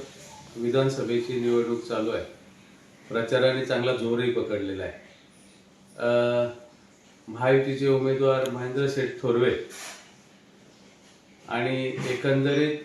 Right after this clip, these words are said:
महायुतीचं राज्यामध्ये चा-, सुरू असलेलं विकासाचं धोरण हे जर पाहता,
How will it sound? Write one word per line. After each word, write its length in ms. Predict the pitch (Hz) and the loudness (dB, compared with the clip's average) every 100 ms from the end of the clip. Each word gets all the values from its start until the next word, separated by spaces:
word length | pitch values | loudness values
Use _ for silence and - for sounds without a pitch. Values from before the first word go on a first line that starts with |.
| 123 | -8
महायुतीचं 760 | 120 127 135 135 135 - 147 | -2 0 0 0 -4 -2 -2
राज्यामध्ये 560 | 139 123 120 131 131 139 | 0 0 0 0 0 0
चा-, 280 | 135 123 123 | 0 -2 -2
सुरू 260 | 139 123 | -2 2
असलेलं 380 | 139 139 135 131 | 2 2 0 2
विकासाचं 580 | 127 117 123 131 127 131 | 2 2 0 -2 -4 -4
धोरण 300 | 117 113 117 - - - - - - - - 113 | -2 0 0 -2 -10 -20 -20 -20 -20 -20 -16 -4
हे 140 | 123 | -2
जर 200 | 135 139 | 2 2
पाहता, 640 | 135 120 131 143 131 - | 0 -2 -2 0 0 -2